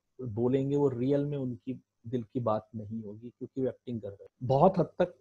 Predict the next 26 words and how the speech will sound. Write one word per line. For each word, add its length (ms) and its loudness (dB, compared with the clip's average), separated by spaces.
politicians 760 4
से 260 0
बड़ा 280 6
actor 260 0
कोई 240 4
नहीं 180 0
होता। 420 -10
अब 120 8
आप 300 4
कभी 220 8
भी 100 4
देखेंगे 500 6
कि 500 0
शुक्र 340 4
का 120 6
संबंध 400 4
विवाह 420 4
से 180 -2
है, 240 -4
तो 340 0
विवाह 320 4
कराने 520 0
वाले, 320 2
विवाह 600 0
के 200 0
सारे 480 2